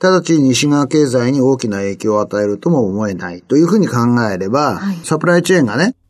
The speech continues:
Speaker 1: 世界に二つできつつあるっていう状況は変わらないと思うんですよ。で、ロシアは原油や天然ガスを中国やインドに供給し、アメリカを中心とした西側世界は西側世界でサプライチェーンを作っていくというね。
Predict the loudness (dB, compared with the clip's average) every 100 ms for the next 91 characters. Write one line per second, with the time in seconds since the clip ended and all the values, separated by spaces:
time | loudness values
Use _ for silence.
0 | _ -4 0 2 2 0 0 0 2 2
1 | 0 -2 -2 0 2 0 2 2 4 2
2 | 2 0 0 0 0 2 2 2 2 2
3 | 0 -4 -6 -6 _ _ _ -2 0 2
4 | 2 0 2 0 0 0 0 2 2 2
5 | 0 0 2 2 0 0 0 2 2 0
6 | 0 -2 -2 0 0 0 -2 -2 -2 0
7 | 0 0 -4 -8 -6 -8 -4 -2 -2 -4
8 | _ _ -4 0 2 2 2 2 0 2
9 | 0 0 2 2 2 2 2 2 -2 -2
10 | 0 2 2 2 2 0 0 -2 -4 -4
11 | -4 0 2 2 0 0 0 0 0 0
12 | -2 -4 -6 -4 -8 -6 -8 -6 -6 -4
13 | -6